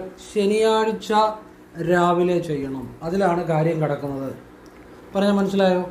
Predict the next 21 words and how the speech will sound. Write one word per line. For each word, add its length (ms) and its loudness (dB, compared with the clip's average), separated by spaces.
ശനിയാഴ്ച 560 2
രാവിലെ 320 2
ചെയ്യണം. 360 -2
അപ്പം 240 0
ശനിയാഴ്ച 680 2
രാവിലെ 300 4
എന്ന് 160 2
പറഞ്ഞാൽ 280 2
രാവിലെ 400 0
നിങ്ങളൊരു 340 0
അഞ്ചര 320 0
ആകുമ്പോൾ 260 0
എഴുന്നേറ്റ് 440 -2
കുളിച്ച് 520 0
നിങ്ങൾ 180 -2
ഒരു 220 0
ശു-, 180 -8
ശുദ്ധിയോടുകൂടി 600 2
വന്നിട്ട് 360 0
വെങ്കടാചലപതിയുടെ 840 4
ഫോട്ടോ 260 0